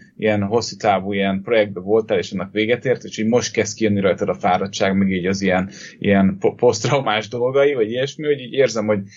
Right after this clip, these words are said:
most még kell egy, egy X időszak, hogy ezen úgy el tudjak normálisan gondolkodni, meg egyébként is így a,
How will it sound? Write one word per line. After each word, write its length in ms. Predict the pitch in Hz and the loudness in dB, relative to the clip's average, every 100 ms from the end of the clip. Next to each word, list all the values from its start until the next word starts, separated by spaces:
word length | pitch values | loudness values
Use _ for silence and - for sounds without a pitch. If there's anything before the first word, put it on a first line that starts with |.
| - | -16
most 200 | - 107 | -10 -8
még 160 | 110 110 | -4 0
kell 180 | 139 117 | 2 4
egy, 180 | 107 101 _ _ | 2 -2 _ _
egy 240 | - 110 117 | -4 -4 -4
X 140 | - | -4
időszak, 460 | 110 110 107 110 107 | 0 2 2 -2 2
hogy 120 | 107 | 4
ezen 200 | 107 110 | 4 4
úgy 100 | 107 | 4
el 160 | 113 | 2
tudjak 280 | 110 98 101 | 2 -2 -2
normálisan 640 | 107 107 104 98 95 - 98 | 2 2 4 2 0 -2 0
gondolkodni, 880 | 101 113 123 123 135 135 143 143 - - _ | 2 4 4 4 2 4 2 2 -2 -20 _
meg 100 | 110 | 2
egyébként 400 | 120 117 104 107 | 4 4 2 -2
is 140 | 98 104 | -2 -2
így 120 | 101 | 2
a, 420 | 101 101 98 98 | 2 2 0 -2